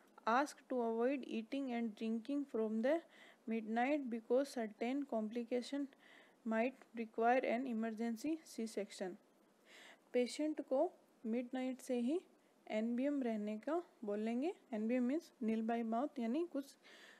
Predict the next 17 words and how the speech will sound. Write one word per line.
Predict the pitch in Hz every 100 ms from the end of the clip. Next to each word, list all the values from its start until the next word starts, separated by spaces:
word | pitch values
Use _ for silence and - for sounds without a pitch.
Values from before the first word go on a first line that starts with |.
| _
खाना | - 214 233
पीना | 240 233 240
उसको | 240 - 302 392 -
नहीं | 214 214 233
है, | 254
Midnight | 247 226 208 233 247 240
से | 233
ही | 233 302 403 - -
उसको | 214 -
एनबीएम | 269 233 226 247 302 - - - - _ -
रखेंगे | 220 - 226 247 302
जिस | 220 233
दिन | 269 320
procedure | 311 233 226 - 220 226
होना | 220 196 220
उस | 226
दिन, | 196 185